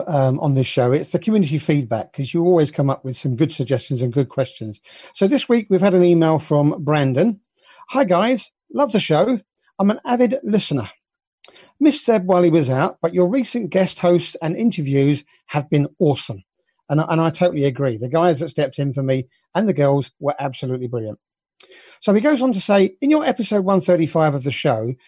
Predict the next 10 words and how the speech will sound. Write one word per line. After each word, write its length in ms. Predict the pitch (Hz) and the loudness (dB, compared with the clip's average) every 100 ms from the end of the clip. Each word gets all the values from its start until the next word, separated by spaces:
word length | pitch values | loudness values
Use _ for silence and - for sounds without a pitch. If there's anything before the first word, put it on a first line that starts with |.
| _ _ | _ _
you 100 | 180 | -2
discussed 460 | 180 196 - 269 - | 0 0 2 0 0
Huawei 480 | 175 208 214 196 196 | 0 2 4 2 0
creating 540 | - 180 185 - 180 | 0 2 2 2 2
their 180 | 170 165 185 | 2 2 0
own 300 | 214 240 254 | 2 2 0
open 280 | 160 147 160 | -2 2 0
source 340 | - 190 190 - | 2 0 0 -4
O 140 | 175 277 | 0 2
S. 420 | 160 - - | 2 -2 -14